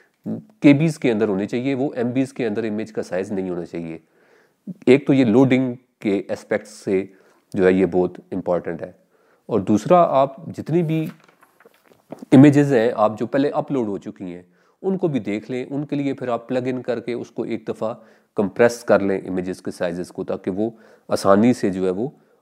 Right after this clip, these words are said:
अपलोड हों। उसके इमेज का जो alt टैग है,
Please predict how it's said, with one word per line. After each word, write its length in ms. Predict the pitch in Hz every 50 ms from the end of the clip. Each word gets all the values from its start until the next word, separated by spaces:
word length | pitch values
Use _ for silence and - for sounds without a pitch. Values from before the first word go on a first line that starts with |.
| _ - -
अपलोड 380 | 110 98 - 98 90 87 80
हों। 240 | 87 85 85 82 - _ _ _ _ _ _ _ _ _ _ _ _ _ - -
उसके 300 | 175 - - - 180 170
इमेज 360 | - - 151 147 160 165 156
का 120 | - 165
जो 220 | 147 156 156 - - 135
alt 300 | 127 135 156 156 151 156
टैग 280 | 151 139 139 143 139
है, 260 | 127 117 117 117 -